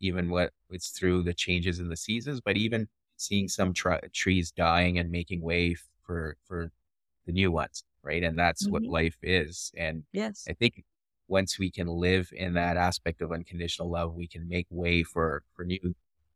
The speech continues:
Speaker 1: uh, life here. And, and I think that's probably something I focus on, and nature allows me to have that perspective.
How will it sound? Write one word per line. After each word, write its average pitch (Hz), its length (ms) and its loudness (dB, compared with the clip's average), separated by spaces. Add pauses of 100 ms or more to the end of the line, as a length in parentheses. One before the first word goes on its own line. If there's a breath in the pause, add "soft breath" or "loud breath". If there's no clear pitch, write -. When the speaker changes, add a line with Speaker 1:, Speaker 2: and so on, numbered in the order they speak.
(320)
Speaker 1:
uh, 78 140 0
life 80 360 4 (260)
here. 73 480 0
And, 80 260 -10
and 82 140 -6
I 82 80 -6
think 82 200 -10
that's 82 320 0
probably 82 460 -2 (480)
something 101 380 4
I 85 120 8
focus 85 440 -4
on, 85 140 0
and 82 200 -4
nature 87 360 -2
allows 82 380 -2
me 85 220 -4
to - 140 -6
have 82 220 -6
that - 180 -6
perspective. - 580 -8